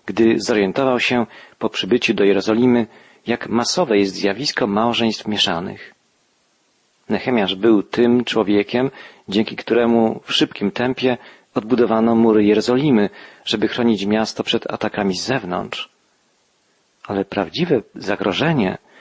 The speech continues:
pojawiło się wewnątrz murów, wśród mieszkańców miasta. Społeczeństwo izraelskie nie przeżyło głębokiej odnowy duchowej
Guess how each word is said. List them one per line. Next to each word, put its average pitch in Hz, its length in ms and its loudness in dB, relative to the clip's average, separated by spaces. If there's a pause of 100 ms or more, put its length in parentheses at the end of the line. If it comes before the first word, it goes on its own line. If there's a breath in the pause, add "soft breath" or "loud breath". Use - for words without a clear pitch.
(340 soft breath)
pojawiło 160 460 0
się 156 340 0
wewnątrz 127 520 -2
murów, 107 460 -2 (880)
wśród - 280 -2
mieszkańców 104 560 -4
miasta. 101 540 -6 (1200)
Społeczeństwo 113 840 -2
izraelskie 113 720 0 (440 loud breath)
nie 120 100 2
przeżyło 143 540 0
głębokiej 123 680 0
odnowy 127 440 0
duchowej 120 640 0